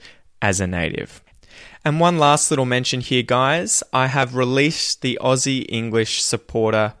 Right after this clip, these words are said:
Pack. This has been out for about a month now.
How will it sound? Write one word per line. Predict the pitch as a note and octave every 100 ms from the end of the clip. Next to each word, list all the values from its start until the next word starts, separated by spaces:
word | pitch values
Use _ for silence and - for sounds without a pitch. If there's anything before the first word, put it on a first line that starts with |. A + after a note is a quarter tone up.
| -
Pack. | A2+ G2 - -
This | B2 C3+
has | B2+
been | - B2
out | A#2+ A2
for | -
about | A2 A2+ G#2+
a |
month | G#2 B2 D3 -
now. | D3+ D#3 D#3+